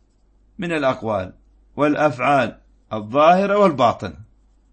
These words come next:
والعبادات أنواع متعددة ذكرت في القرآن وفي السنة.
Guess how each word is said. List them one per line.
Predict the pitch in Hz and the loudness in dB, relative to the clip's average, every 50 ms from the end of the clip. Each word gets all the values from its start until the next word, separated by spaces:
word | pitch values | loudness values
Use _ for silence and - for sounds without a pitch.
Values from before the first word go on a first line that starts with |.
| _ _ _ _ _ _ _ _ _ _ _ _ _ _ _ _ _ _ _ _ _ _ _ _ _ _ | _ _ _ _ _ _ _ _ _ _ _ _ _ _ _ _ _ _ _ _ _ _ _ _ _ _
والعبادات | - 190 190 160 135 110 107 104 117 135 165 - - 202 | -6 -6 -4 -4 -4 -4 -4 -4 0 0 0 2 0 -2
أنواع | 202 196 202 220 196 180 - - _ _ _ _ _ _ _ _ | -2 0 2 2 2 2 0 -6 _ _ _ _ _ _ _ _
متعددة | - 143 139 170 175 196 202 151 156 175 143 151 135 - - _ _ _ _ _ _ _ _ _ _ _ _ _ _ _ _ _ _ _ _ _ _ _ _ _ _ - | -14 -10 -4 0 2 2 2 0 -4 -4 -4 -4 -6 -6 -10 _ _ _ _ _ _ _ _ _ _ _ _ _ _ _ _ _ _ _ _ _ _ _ _ _ _ -4
ذكرت | 175 185 - 175 151 139 127 | -4 -2 0 0 0 0 0
في | 113 120 | -2 -6
القرآن | 110 101 - 110 113 127 143 151 156 151 147 131 | -8 -8 -6 -2 2 4 6 6 6 4 4 2
وفي | 113 101 101 | -2 -6 -8
السنة. | 101 - - - 165 165 170 170 170 143 - | -10 -10 -2 -2 -2 -2 0 -2 -2 -4 -4